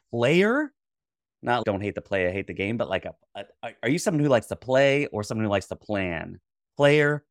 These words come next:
or planner? Just type in the chat, which one do you feel like you are? Would you rather just play or would you rather plan? And it, you can't have both yet.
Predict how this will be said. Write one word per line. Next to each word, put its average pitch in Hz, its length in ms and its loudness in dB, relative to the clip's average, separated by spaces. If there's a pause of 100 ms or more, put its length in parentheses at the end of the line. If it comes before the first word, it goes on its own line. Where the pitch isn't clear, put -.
(180)
or 104 120 0
planner? 98 840 -2 (260)
Just 123 140 -8
type 123 180 0
in 107 60 -4
the 98 40 -4
chat, 104 280 -2
which 113 280 -4
one 113 440 -2
do 107 80 -4
you 98 80 -4
feel 110 260 -2
like 98 220 0
you 101 160 -4
are? 82 100 0
Would 117 220 -4
you 196 80 -4
rather 120 340 0
just 101 300 -4
play 147 580 2 (400)
or 120 260 2
would 113 240 -2
you 120 140 -8
rather 139 600 -4
plan? 101 760 0
And 101 160 -6
it, 104 140 -6
you 107 120 -12
can't 123 240 -6
have 107 220 -6
both 82 320 -6
yet. 92 340 -6